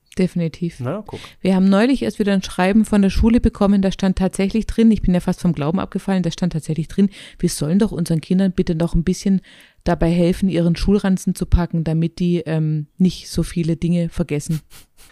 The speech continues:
Speaker 1: Dann dachte ich jetzt echt, ma-, also echt jetzt? Also ganz ehrlich, erste Klasse, okay, zweite Klasse von mir aus auch noch, aber ab der dritten Klasse packen meine Kinder ihre Schulranzen selber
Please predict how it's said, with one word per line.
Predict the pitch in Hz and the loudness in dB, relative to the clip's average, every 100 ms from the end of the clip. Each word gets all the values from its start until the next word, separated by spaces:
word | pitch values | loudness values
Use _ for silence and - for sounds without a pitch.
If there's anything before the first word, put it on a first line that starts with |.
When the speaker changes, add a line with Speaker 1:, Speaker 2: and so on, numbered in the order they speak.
| _ _ | _ _
Speaker 1:
Dann | 151 | -10
dachte | 165 - - | -8 -6 -6
ich | 170 | -6
jetzt | 175 - - | -6 -8 -8
echt, | 165 - - - - _ 240 | -8 -8 -14 -20 -20 _ _
ma-, | 175 160 _ | -2 -2 _
also | 165 - - | -8 -8 -8
echt | 165 - - | -8 -8 -10
jetzt? | 269 - - - - - | -10 -8 -6 -6 -6 -2
Also | 185 180 | -2 -2
ganz | 185 170 | -2 -2
ehrlich, | 139 202 240 - _ | 0 -2 -2 -8 _
erste | - 214 - 240 | -2 -2 0 0
Klasse, | 233 220 - 208 | 2 0 0 0
okay, | 196 - 202 160 160 _ _ | -2 0 0 0 -2 _ _
zweite | - 175 208 254 | -2 0 2 2
Klasse | 240 226 220 | 2 0 2
von | 208 | 4
mir | 214 220 | 4 4
aus | 196 | 2
auch | - 175 | 0 0
noch, | 175 156 - | 0 -2 -2
aber | 156 - | 0 0
ab | 156 | 0
der | - | -2
dritten | 160 - - 185 | -4 -6 -4 -2
Klasse | 180 175 190 | -2 -4 -2
packen | - 180 147 | -2 -2 -2
meine | 135 143 | 0 -2
Kinder | 147 - 185 190 185 _ | -2 0 0 0 -4 _
ihre | - 165 | -4 -4
Schulranzen | 151 - 175 156 147 143 | -4 -4 -2 -2 -4 -6
selber | - 147 170 233 | -6 -4 -2 -4